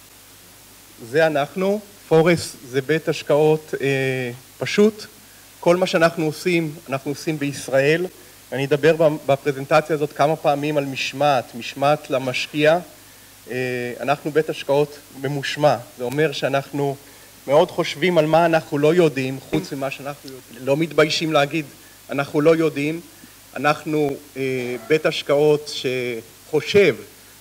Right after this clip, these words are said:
שמה ש-, שהיתרון התחרותי שלו הוא מחקר. זה אומר בשבילנו מחקר ברמת המיקרו. זה אומר להיפגש עם החברות, לבדוק את החברות. באופן כללי,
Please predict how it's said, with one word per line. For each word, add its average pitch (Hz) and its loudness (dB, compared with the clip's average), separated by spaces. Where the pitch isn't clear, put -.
שמה 147 0
ש-, - -6
שהיתרון 151 0
התחרותי 147 -4
שלו 117 -4
הוא 135 -6
מחקר. 139 0
זה 120 -2
אומר 175 2
בשבילנו 165 0
מחקר 156 2
ברמת 151 2
המיקרו. 139 -2
זה 120 -4
אומר 147 0
להיפגש 143 -2
עם 135 -4
החברות, 139 0
לבדוק 123 -2
את 185 -2
החברות. 175 0
באופן 180 2
כללי, 185 -2